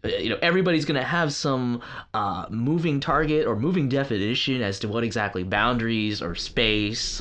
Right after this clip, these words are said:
or, um, yeah, respecting people's privacy and autonomy is, is gonna look like. I, uh, even, you know, no matter how sort of well-intentioned it may be,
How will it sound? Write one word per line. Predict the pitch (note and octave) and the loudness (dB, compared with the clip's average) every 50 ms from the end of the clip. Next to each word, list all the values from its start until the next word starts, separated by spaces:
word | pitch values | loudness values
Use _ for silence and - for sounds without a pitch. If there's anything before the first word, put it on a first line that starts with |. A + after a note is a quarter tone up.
| - - | -4 -4
or, | G2 F2+ E2+ E2 D#2+ E2 E2 E2+ - - - - - - - - - | -4 -4 -4 -4 -6 -6 -8 -8 -10 -10 -12 -12 -14 -14 -12 -4 -2
um, | G2+ F#2+ F2 E2+ E2 E2 E2 F2 F2+ F#2 F#2+ F#2 - - - - - - - - - - - - - | 0 0 0 0 -2 -4 -4 -4 -4 -4 -6 -6 -8 -12 -14 -16 -18 -20 -20 -20 -20 -20 -20 -10 -4
yeah, | A#2+ A#2+ A2 F#2+ E2+ D#2 C2 | 0 2 2 2 0 -2 -2
respecting | F2+ G2+ A2 - - - - - - C#3 C3 C3+ C3+ - - - C3+ B2 A#2+ A2+ A2 G#2+ G#2+ A2 G#2+ - - _ _ - | -2 -2 -2 -2 -4 -6 -6 -2 0 0 0 0 -2 -4 -2 0 0 2 2 2 0 0 -2 -2 -4 -6 -10 _ _ -6
people's | - B2+ A#2+ A2+ - A2 G#2 G2+ G2 F#2+ F#2 - - | -4 -2 -2 0 0 0 0 0 0 -2 -4 -8 -10
privacy | - - - G#2+ G#2 A2 A#2 A#2 A#2 A#2 A#2 - - - B2 A2+ A2 A2 G#2+ G#2 G#2 G#2 G2+ G2 G#2 G#2 - - - - - - _ G2+ | -10 -4 -4 -2 0 0 0 0 0 -2 -2 -4 -4 -2 0 0 0 0 0 0 0 0 0 -2 -2 -6 -8 -14 -18 -18 -18 -10 _ -4
and | G#2 G2 F#2 F#2 F2 | -2 0 -2 -2 -4
autonomy | - F2+ - - F#2+ F#2+ G2+ G#2 G#2 G#2+ G#2 G2+ G2+ G2 G2 F#2+ F#2+ F2+ C#2 | -4 -4 -4 -2 0 0 0 0 0 0 -2 -2 -2 -2 -2 -2 -4 -4 -4
is, | F2 F#2 F#2 - | -4 -4 -6 -4
is | C2 F#2+ G2 - | -6 -6 -4 -2
gonna | G#2+ G2 F#2+ F2+ | -2 -2 0 0
look | F2+ F2+ - | -2 -2 -2
like. | F#2 F2+ F2 F2 | -2 -2 0 0
I, | G#2 G#2+ G#2 F#2+ | 0 0 0 0
uh, | - A2 G#2+ G#2+ G#2+ G2+ F#2 - - _ - - - - _ _ _ | 0 0 -2 -2 -2 -4 -6 -10 -14 _ -20 -20 -20 -20 _ _ _
even, | - C#3 D3 D3+ C#3+ C3+ A#2+ - | 0 2 2 2 2 0 -2 -2
you | - B2 | -2 -2
know, | A2 G2 G2+ A#2 | -2 -2 -2 -2
no | B2 B2+ | 0 0
matter | C3+ C3+ C3+ C3 A#2+ G#2+ | 2 2 2 2 2 0
how | - - - B2+ A#2+ A2+ G#2 G#2 G2+ G2+ G2+ F#2 - - - _ _ _ _ _ _ _ _ _ _ _ _ _ _ _ _ _ _ _ _ _ _ _ _ _ _ _ | -2 -2 -2 0 2 2 2 2 2 2 0 -2 -4 -12 -20 _ _ _ _ _ _ _ _ _ _ _ _ _ _ _ _ _ _ _ _ _ _ _ _ _ _ _
sort | - B2+ A2+ G2+ | -6 -4 -4 -4
of | F#2+ F#2 | -2 -2
well-intentioned | G2+ G#2 G#2 G2+ F#2+ F2+ - G#2 F#2+ G2 - - G2 F2+ D#2+ F2+ | 0 0 0 0 -2 -2 -4 -4 -4 -4 -6 -6 -8 -8 -8 -8
it | E2+ E2+ | -8 -10
may | E2+ E2+ F2+ | -10 -12 -10
be, | - - A2 G#2 F#2+ F#2 F2+ F2+ | -8 -4 -4 -2 -2 -4 -6 -8